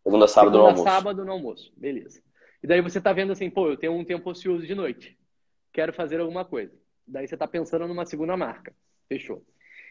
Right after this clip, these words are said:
Speaker 2: Essa decisão de quero fazer alguma coisa de noite e fazer uma segunda marca, é, não resta dúvidas que ela é muito boa. Isso, na verdade, tem sido fei-, feito, assim, com muitas pessoas.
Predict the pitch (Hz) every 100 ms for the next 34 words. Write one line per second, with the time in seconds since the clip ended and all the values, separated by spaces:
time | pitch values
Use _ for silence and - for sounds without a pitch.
0 | _ - 190 202 240 269 214 156 196 185
1 | 147 - 190 208 190 185 175 170 170 151
2 | 139 143 139 135 - 107 104 _ _ _
3 | _ 139 135 143 139 156 151 139 135 131
4 | 165 180 139 - _ _ _ _ _ _
5 | _ _ _ 151 151 180 196 202 196 185
6 | 175 180 190 - 185 180 180 170 160 147
7 | 127 139 170 170 175 180 180 _ 202 -
8 | 202 - 185 - - 175 175 175 117 143
9 | 139 127 123 127 135 151 143 147 151